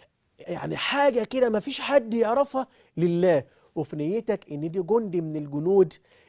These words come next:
اللي أنا ببعتها علشان تعمر النهاية. ربنا يا أحباب بيقول لنا وإحنا في رمضان: "وسارعوا إلى مغفرة من ربكم وجنة عرضها السماوات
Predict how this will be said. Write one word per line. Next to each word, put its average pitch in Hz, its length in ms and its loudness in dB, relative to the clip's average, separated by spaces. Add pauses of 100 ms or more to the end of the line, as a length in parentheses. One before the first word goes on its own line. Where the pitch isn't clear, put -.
(180)
اللي 143 280 -2
أنا 190 360 -2
ببعتها 156 880 -4 (200)
علشان 143 640 -6
تعمر 147 380 -4
النهاية. 110 540 -8 (580)
ربنا 170 380 2
يا 240 140 2
أحباب 220 380 0
بيقول 208 300 0
لنا 233 140 0
وإحنا 202 240 -2
في - 120 -4
رمضان: 180 520 2 (260)
"وسارعوا 180 720 2 (360)
إلى 180 260 2
مغفرة 220 720 2
من 202 160 2
ربكم 269 760 4 (520)
وجنة 214 520 0
عرضها 185 540 -2
السماوات 175 800 -2